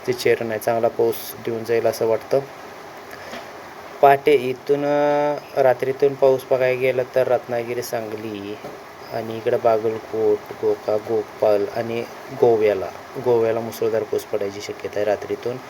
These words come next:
आणि उर्वरित हलका मध्यम पाऊस आहे, पडायची शक्यता आहे. इथं अहमदनगर, अ, दापोली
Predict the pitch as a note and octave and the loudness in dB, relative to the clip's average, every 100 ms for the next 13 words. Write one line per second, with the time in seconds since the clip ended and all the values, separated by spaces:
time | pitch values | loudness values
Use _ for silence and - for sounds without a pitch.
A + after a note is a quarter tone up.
0 | - - - - A2 G#2+ G#2+ G#2+ A2+ A#2 | -14 -14 -14 -8 -4 2 4 4 4 2
1 | G#2+ G#2 G#2 G#2 G2+ G2+ G#2 G2+ - F#2 | -2 -4 -4 -4 -4 -2 0 0 -2 -6
2 | - G2 G2 - G#2 - - A#2 A#2 G#2 | -4 -6 -6 -4 -6 -6 -4 0 0 -2
3 | F#2 - - - - - - - - - | -8 -10 -16 -14 -16 -16 -16 -16 -16 -16
4 | - - C#3 D3 C#3 C#3+ C#3 D3 C#3+ C#3 | -16 0 4 6 6 2 2 2 2 6
5 | D3 D3 C#3+ D3 D3 D3 C#3+ C#3 - - | 8 8 8 8 8 8 4 0 -8 -10
6 | B2 C3 B2 A#2+ A#2+ A#2 A2 - - B2 | -2 0 2 2 0 0 -4 -10 -14 -4
7 | A#2+ - - B2+ B2+ B2 B2 G#2+ | -4 -4 -6 -2 -2 -2 -4 -6